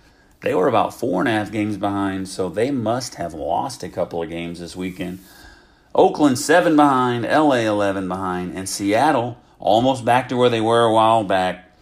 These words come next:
at seventeen and a half. Dodgers, your number one team. Yankees, super close behind. Minnesota third, and Houston is fourth.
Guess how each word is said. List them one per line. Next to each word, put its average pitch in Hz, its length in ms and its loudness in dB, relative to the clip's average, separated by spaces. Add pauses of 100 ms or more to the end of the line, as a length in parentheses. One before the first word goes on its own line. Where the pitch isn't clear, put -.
(300)
at 87 180 -4
seventeen 107 800 -2
and 87 100 -6
a 85 80 -4
half. 127 440 0 (640)
Dodgers, 113 540 2
your 107 100 -4
number 117 220 -2
one 113 220 0
team. 147 340 2
Yankees, 147 840 0 (140)
super 156 580 2
close 107 340 0
behind. 78 480 -8 (1500)
Minnesota 107 460 -2
third, 135 360 2
and 123 240 -2
Houston 143 640 -8 (480)
is - 180 -10
fourth. 170 600 0